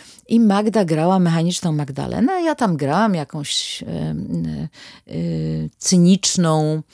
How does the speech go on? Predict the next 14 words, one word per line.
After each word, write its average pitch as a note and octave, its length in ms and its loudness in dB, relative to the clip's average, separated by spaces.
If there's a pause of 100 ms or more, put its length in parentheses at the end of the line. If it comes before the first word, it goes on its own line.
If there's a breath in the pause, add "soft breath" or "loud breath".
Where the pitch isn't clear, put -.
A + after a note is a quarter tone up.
(260 loud breath)
bizneswoman, E3 800 0
która D#3+ 380 0
ją D3+ 180 0
porywa D3+ 460 -2
po D3 160 -10
to, D3+ 140 -6
żeby D3 280 -6
ją C#3+ 300 -4
z E3+ 80 -2
zyskiem C#3+ 640 -2
sprzedać. - 840 -8 (680 loud breath)
Ale G3+ 280 4
wtedy G#3+ 500 2
właśnie, D3 720 -2